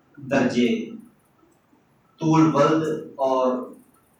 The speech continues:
تینتیس درجے عرض بلد پر ہے۔ اس کے بالکل قریب دوسری طرف ممبئی ہے، وہ بہتر درجے پہ ہے طول بلد، اور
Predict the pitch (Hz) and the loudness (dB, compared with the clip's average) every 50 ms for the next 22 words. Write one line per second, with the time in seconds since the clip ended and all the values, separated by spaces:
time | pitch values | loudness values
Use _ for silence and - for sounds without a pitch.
0 | _ _ _ _ _ _ - 175 175 170 170 - - - - - - 147 147 147 | _ _ _ _ _ _ -6 -4 -4 -4 -4 -4 -4 -4 -4 -4 -2 0 0 0
1 | - - - 135 135 135 131 - 160 160 160 - 135 120 120 120 120 117 117 117 | 0 -2 -4 -4 -4 -2 0 2 2 2 2 0 0 0 0 0 0 -2 -4 -4
2 | 113 110 113 - - - - - - - - _ _ _ _ _ _ _ _ _ | -4 -6 -6 -8 -10 -14 -16 -18 -20 -20 -20 _ _ _ _ _ _ _ _ _
3 | _ _ _ _ _ _ _ _ _ _ _ _ _ _ _ _ _ _ _ _ | _ _ _ _ _ _ _ _ _ _ _ _ _ _ _ _ _ _ _ _
4 | _ _ _ - - - - 233 226 196 208 214 - 240 233 233 - 180 180 185 | _ _ _ -6 -6 -2 0 2 2 2 2 2 4 4 4 4 4 4 4 4
5 | - - - 165 170 - - 202 190 196 202 208 196 - - 147 147 139 135 123 | 2 0 0 -2 -2 -2 0 0 0 0 2 0 -2 -2 -2 -2 -2 0 0 2
6 | 123 123 123 120 117 117 120 120 117 - - - - _ _ _ _ _ _ _ | 2 2 2 2 2 0 -2 -6 -8 -10 -14 -20 -20 _ _ _ _ _ _ _
7 | _ _ _ _ _ _ _ _ _ _ - - - - - - - - _ _ | _ _ _ _ _ _ _ _ _ _ -18 -16 -16 -16 -18 -20 -20 -20 _ _
8 | _ _ _ _ _ _ - - 196 208 208 202 - - - - - - - - | _ _ _ _ _ _ 0 4 4 6 6 4 2 -2 -4 -2 -2 0 0 0
9 | 147 165 185 175 - 147 139 127 120 127 123 113 123 120 113 110 110 113 117 113 | 2 2 2 2 2 2 0 0 0 0 -2 0 0 -2 -2 -2 -4 -4 -6 -6
10 | - 135 131 123 117 113 113 107 110 - 82 76 - - - _ _ _ - _ | -6 -2 0 0 0 0 -2 -4 -8 -10 -12 -14 -18 -20 -20 _ _ _ -20 _
11 | _ _ _ _ _ _ _ _ _ _ _ _ _ _ _ 147 147 151 151 156 | _ _ _ _ _ _ _ _ _ _ _ _ _ _ _ 0 4 4 6 6
12 | 156 | 6